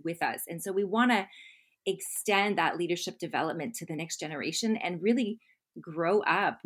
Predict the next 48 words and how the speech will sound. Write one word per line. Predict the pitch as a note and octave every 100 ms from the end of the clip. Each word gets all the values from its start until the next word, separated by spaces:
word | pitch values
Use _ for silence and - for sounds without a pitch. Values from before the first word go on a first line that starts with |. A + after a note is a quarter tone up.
| -
um, | D3+ D#3 D#3 - -
leaders | E3 F#3+ G3 G3
who | - G3
would | F#3
be | G3
multipliers | E3 F3+ A3+ D#3 C#3 D3+
and | C3 F3+
who | F3+
would | F3+
make | F3+
a | A3
difference | E3+ E3 B2 -
and | D3 D#3
live | G3
a | A3
lifestyle | F3 D3 E3 B2+ C#3
of | D3
full | D#3+
devotion | E3 C3+ D3 - D3
in | D#3
a | D#3
greater | B2 D#3 D3+ D3
way. | A#2+ A2+ - _ - _ _ _ _ -
And | E3+
so | E3+
that's | G3+ A3+
where | C4+ G3+
a |
lot | D#3+ D#3+
of, | E3 D#3+ -
a | -
lot | D#3 D#3
of | E3+
these | E3 E3
conversations | E3+ D#3+ E3 D#3+ - -
have | E3
come | - G3+
from. | G3 G3 F#3 F#3
They | F#3 F3+
have, | F#3 E3+ E3 - - -
they | G#3
started | - G3 F3+
way | G#3
before | A3 A3+ F#3
covid, | F3+ G#3 F3+ F3+ F3
but | D#3+ -
they've | G3+ A3+
really, | B3+ B3+ A#3+ A3